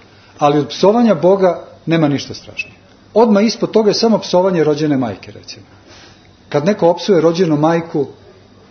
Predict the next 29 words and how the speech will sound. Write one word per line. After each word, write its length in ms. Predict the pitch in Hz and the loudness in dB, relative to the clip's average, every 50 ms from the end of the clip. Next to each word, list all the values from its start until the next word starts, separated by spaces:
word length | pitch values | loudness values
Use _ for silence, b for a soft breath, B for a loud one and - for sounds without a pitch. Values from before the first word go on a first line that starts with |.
| - - | -8 -4
ili 180 | 143 139 139 - | -2 -2 -2 0
kad 160 | 147 135 139 | 0 0 0
opsuje 320 | 151 151 - - 147 123 | 0 0 -2 -4 -4 -2
Boga, 420 | 117 113 143 170 165 165 151 123 - - - - - - - - | 0 2 2 2 2 2 0 0 -2 -8 -18 -20 -20 -18 -10 -8
od 100 | 135 - | -4 0
toga 240 | - 170 165 170 160 | 0 2 2 2 0
nema 200 | 170 175 165 160 | 0 0 0 0
ništa 240 | 170 165 - 147 | -2 -4 -4 -6
strašnije. 460 | 123 - 123 113 104 - - 117 98 - - - - - - - - - - - - - | -6 -6 -6 -6 -6 -6 -8 -10 -12 -14 -18 -20 -20 -20 -20 -20 -20 -20 -20 -20 -6 -2
To 80 | - 185 | 2 2
je 80 | 180 | 4
odmah 420 | 175 196 214 220 220 214 190 160 - - - - - | 4 2 2 2 2 2 2 0 -2 -8 -10 -8 -8
uključenje 580 | 160 - - 180 175 - 180 190 202 196 180 | -6 -2 -2 -2 0 0 0 2 2 2 2
u 20 | 156 | 2
večnu 300 | 156 165 165 165 156 135 | 2 2 0 -2 -6 -6
smrt. 400 | - - 123 113 - - - - - - - - - _ _ - - _ - - _ - | -6 -8 -12 -12 -12 -16 -20 -20 -20 -20 -20 -20 -20 _ _ -20 -20 _ -20 -20 _ -4
I 60 | - 151 | 0 0
ja 120 | 180 190 | 2 2
sam 220 | 185 220 196 165 | 2 0 0 0
govorio 300 | 151 160 165 190 208 196 | 2 2 2 2 2 0
tom 440 | 196 - 185 180 170 160 170 165 151 | 0 0 -2 -2 0 -2 -2 -2 -2
mom 160 | 160 180 170 | -2 0 0
rođaku, 500 | 156 180 190 165 175 160 - 180 156 135 - - - - - - - - | 2 0 0 0 -2 -4 -2 -2 -2 -2 -2 -6 -16 -20 -20 -20 -18 -14
rekao: 180 | - 120 - - | -12 -12 -8 -4
"Čoveče, 300 | - 170 196 190 - 131 | -2 0 0 0 -2 -4
nemoj 140 | 127 135 151 | -4 -4 -4
da 80 | 147 | -4
psuješ 260 | 143 - 180 170 156 135 | -4 -4 -4 -4 -2 0
Boga." 280 | 147 170 165 131 98 | 0 0 0 0 -4